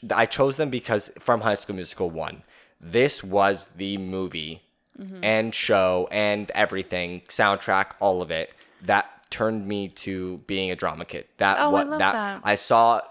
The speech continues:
Speaker 1: them live. I saw
Speaker 2: Mm.
Speaker 1: Ashley Tisdale, Vanessa Hudgens, um, Corbin Bleu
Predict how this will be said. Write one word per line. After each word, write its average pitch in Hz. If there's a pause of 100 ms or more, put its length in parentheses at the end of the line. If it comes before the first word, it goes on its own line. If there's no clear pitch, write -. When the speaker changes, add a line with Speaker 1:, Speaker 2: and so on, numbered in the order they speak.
(160)
Speaker 1:
them 98
live. 107
I 95
saw 92
Speaker 2:
Mm. 113
Speaker 1:
Ashley 110
Tisdale, 95
Vanessa 110
Hudgens, 92 (360)
um, 85
Corbin 120
Bleu 101